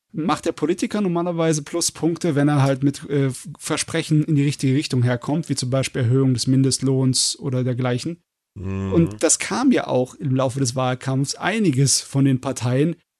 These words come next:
Speaker 1: Nur, ähm, realistisch ist das wahrscheinlich eher nicht. Ich
Speaker 2: Ja, man
Speaker 1: glaub,
Speaker 2: könnte es
Speaker 1: das
Speaker 2: so sagen, die Wirtschaft wird wahrscheinlich gar nicht mitspielen, denn es laufen gerade mal wieder diese, diese Beratschlagungen oder wie man das nennen mag, äh, zum Thema Mindestlohn. Das soll auf tausend,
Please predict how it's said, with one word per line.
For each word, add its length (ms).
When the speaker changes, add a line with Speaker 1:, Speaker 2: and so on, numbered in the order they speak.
Speaker 1:
Nur, 540
ähm, 360
realistisch 1300
ist 300
das 280
wahrscheinlich 680
eher 260
nicht. 460
Ich 60
Speaker 2:
Ja, 60
man 100
Speaker 1:
glaub, 140
Speaker 2:
könnte 120
es 60
Speaker 1:
das 100
Speaker 2:
so 220
sagen, 360
die 140
Wirtschaft 300
wird 120
wahrscheinlich 320
gar 120
nicht 120
mitspielen, 520
denn 260
es 300
laufen 420
gerade 300
mal 180
wieder 140
diese, 260
diese 480
Beratschlagungen 1000
oder 140
wie 60
man 100
das 160
nennen 140
mag, 420
äh, 240
zum 140
Thema 200
Mindestlohn. 380
Das 120
soll 100
auf 140
tausend, 600